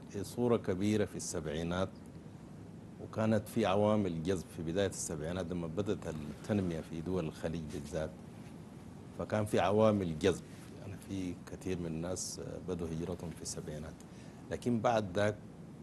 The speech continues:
جات ظروف تانية، آه، في السودان، ظروف سلبية، آه، أنه الظروف الاقتصادية للناس، آه، بيئات العمل، يعني كثير في ناس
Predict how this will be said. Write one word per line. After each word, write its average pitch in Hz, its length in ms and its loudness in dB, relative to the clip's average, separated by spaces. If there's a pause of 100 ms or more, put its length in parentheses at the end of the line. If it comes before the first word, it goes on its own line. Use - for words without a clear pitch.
(100)
جات 113 260 4
ظروف 104 420 2
تانية، 95 440 4 (1300)
آه، 53 560 -8 (100)
في - 80 -8
السودان، 87 600 2
ظروف 87 360 -2
سلبية، 87 640 4 (1040)
آه، 80 400 -2
أنه 98 180 2
الظروف 87 640 -2
الاقتصادية 87 800 0
للناس، 85 540 0 (840)
آه، 80 260 -2
بيئات 101 460 6
العمل، 85 440 2 (300)
يعني 82 200 -8
كثير 101 360 -2
في - 180 -6
ناس 87 340 -4